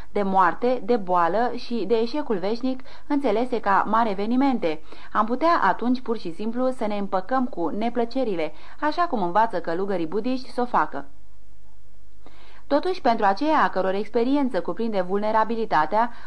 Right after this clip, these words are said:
o vulnerabilitate ce poate fi psihologică sau socială, dar la fel de bine materială,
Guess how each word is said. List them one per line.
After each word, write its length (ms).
o 200
vulnerabilitate 920
ce 200
poate 300
fi 180
psihologică 760
sau 220
socială, 640
dar 180
la 160
fel 160
de 100
bine 260
materială, 720